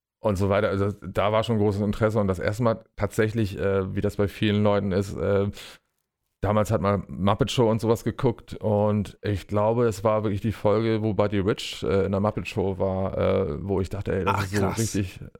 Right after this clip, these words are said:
Speaker 1: hammergeil. Äh,
Speaker 2: Ja.
Speaker 1: ich glaube, das war wahrscheinlich auch gerade wirklich aktuell, <laughs> dass er da war. Ähm, und da wollte ich das halt immer machen. Be-, Begeisterung war halt irgendwie immer da. Das, äh, nur erst sehr spät realisiert worden.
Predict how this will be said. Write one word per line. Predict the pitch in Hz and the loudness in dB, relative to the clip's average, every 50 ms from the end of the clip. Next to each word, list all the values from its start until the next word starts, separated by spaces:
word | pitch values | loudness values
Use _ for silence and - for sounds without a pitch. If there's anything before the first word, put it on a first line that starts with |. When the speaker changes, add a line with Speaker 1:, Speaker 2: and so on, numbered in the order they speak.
| - | -16
Speaker 1:
hammergeil. | - 95 104 110 120 120 113 - 107 101 92 95 92 - - - 98 95 90 92 90 | -10 -6 -4 -2 -2 -2 0 0 0 0 0 0 -2 -4 -2 -2 0 0 0 0 0
Äh, | 110 | 0
Speaker 2:
Ja. | 117 107 98 - - | 0 -2 0 0 -2
Speaker 1:
ich | 110 - | 0 2
glaube, | 120 120 127 | 2 2 2
das | 120 101 104 | 2 2 2
war | 110 110 | 2 2
wahrscheinlich | 104 101 - 110 104 107 101 | 2 2 2 2 4 4 2
auch | 98 95 | 2 2
gerade | 98 98 95 98 - - 101 | 2 2 2 0 0 0 -2
wirklich | 101 92 98 95 - | -2 0 0 -2 -2
aktuell, | - - - - - - 104 101 - | -4 -4 -4 -2 0 2 0 0 0
<laughs> | - | 0
dass | - 98 - - | 0 0 0 2
er | 101 107 | 2 2
da | - 98 90 98 | 2 2 2 0
war. | 95 87 87 - - - - - - - - - _ - | 0 -2 -4 -6 -8 -14 -16 -18 -20 -20 -20 -12 _ 0
Ähm, | 98 95 95 95 95 92 - 719 - - _ _ - 494 - - - _ - _ _ _ - - | 2 2 2 2 0 -2 -4 -6 -6 -8 _ _ -14 -14 -14 -14 -18 _ -20 _ _ _ -6 -2
und | - 117 110 110 - - - 78 - | 0 2 2 2 0 -2 -6 -8 -4
da | - 95 101 110 117 - - | 0 2 2 2 2 0 -2
wollte | 107 92 95 95 110 120 | -2 0 0 0 0 0
ich | 113 | 0
das | 117 113 113 | 0 0 0
halt | 107 95 | 0 0
immer | 113 110 | 0 0
machen. | 110 127 127 120 95 95 92 87 | 0 0 0 0 0 -2 -2 -2
Be-, | 95 90 87 | -2 -4 -4
Begeisterung | - - 87 87 107 - - 107 107 104 95 | -4 -2 0 0 0 0 0 0 0 0 2
war | 104 104 101 104 104 104 | 2 0 0 0 -2 -2
halt | 104 - | -4 -4
irgendwie | 110 104 98 98 | -2 -2 -2 -2
immer | 98 101 101 101 | -2 -2 -2 0
da. | 101 107 104 95 85 90 92 92 - _ _ _ _ | 0 0 0 0 -2 -4 -6 -8 -12 _ _ _ _
Das, | - 90 85 - - - - | -10 -10 -10 -12 -14 -14 -10
äh, | - - 101 95 92 92 92 82 - - - _ _ _ _ | -4 -2 0 2 2 2 2 0 -4 -10 -20 _ _ _ _
nur | 113 117 123 120 117 120 - | 2 4 4 6 6 4 4
erst | 95 113 107 98 | 4 2 2 2
sehr | 101 107 104 | 2 0 0
spät | - - 113 101 104 | 0 0 -2 -2 0
realisiert | 101 104 95 98 98 92 95 107 110 101 - - | 2 2 2 2 2 0 0 0 0 0 0 0
worden. | 92 87 87 87 85 85 85 87 90 | 0 2 2 2 0 0 -2 -4 -6